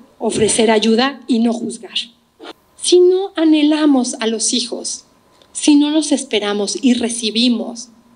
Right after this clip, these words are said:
con ese anhelo de reconocer que toda vida es valiosa, y si no les lloramos ante su muerte, aunque su vida haya sido una existencia muy pequeñita aquí en la tierra, amar es desear que el otro exista.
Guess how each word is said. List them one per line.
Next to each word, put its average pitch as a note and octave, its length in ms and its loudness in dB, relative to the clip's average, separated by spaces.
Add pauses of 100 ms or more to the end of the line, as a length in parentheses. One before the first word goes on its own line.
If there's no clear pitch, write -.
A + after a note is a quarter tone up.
(120)
con B3 180 4
ese B3+ 240 2
anhelo A#3+ 600 2 (460)
de A3+ 240 0
reconocer A3 680 -2
que A3+ 140 -4
toda B3 680 -4
vida A3 640 -4 (100)
es G3 320 -10
valiosa, F#3+ 480 -2 (800)
y C4 120 2
si B3+ 140 2
no B3+ 140 4
les C#4 160 4
lloramos F#3+ 460 -2
ante F#3 180 -2
su F#3+ 160 -4
muerte, F#3 480 0 (580)
aunque D4 260 2
su C#4+ 160 0
vida D4+ 300 2
haya C4+ 200 0
sido C4 240 0
una B3 140 4
existencia A#3 640 -2
muy A#3 180 4
pequeñita G#3+ 560 -2
aquí C#4+ 180 -6
en F#3+ 60 -4
la F#3 120 -6
tierra, F3 380 -4 (300)
amar G#3+ 580 0
es A3 220 0
desear A3 440 -4
que - 120 -14
el F#3 80 -10
otro F3 200 -14
exista. - 440 -14